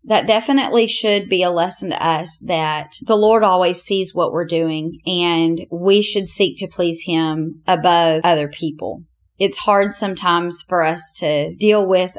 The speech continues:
others and how they might react, but providing our lives are really in the Lord's hands, then we should be much more concerned about how he feels about what we're doing than other people or whatever other reason that we don't want to do what we're supposed to do.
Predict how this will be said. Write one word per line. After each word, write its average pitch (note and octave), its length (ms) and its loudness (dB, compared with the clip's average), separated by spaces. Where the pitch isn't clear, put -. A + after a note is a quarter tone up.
others E3+ 680 0
and F3 380 -2
how F3 300 2
they E3+ 180 2
might F3 260 -2
react, E3 680 -2
but E3 420 2
providing G#3+ 540 2
our F#3 180 0
lives F3+ 400 4
are E3 160 -2
really E3 320 0
in D#3+ 220 -2
the D#3 80 -6
Lord's D#3+ 460 -2
hands, D#3+ 580 -2
then F3+ 500 0
we F#3+ 280 2
should F#3+ 400 2
be F3 200 0
much F#3 380 0
more D#3+ 180 -2
concerned E3 600 -2
about D#3+ 300 0
how D#3 260 0
he E3 320 -6
feels D3+ 260 -2
about D3 260 -4
what - 160 -4
we're D#3+ 140 -2
doing D3 400 -4
than E3+ 560 0
other D3 240 0
people D3 560 -4
or G3 160 4
whatever F#3+ 540 4
other F#3+ 280 4
reason F3 380 0
that E3 160 -2
we F3+ 140 -2
don't D#3+ 240 -4
want E3 240 -2
to E3 40 -4
do E3 320 -2
what E3 200 -2
we're D3 100 -6
supposed - 460 -8
to - 80 -10
do. D3+ 300 -6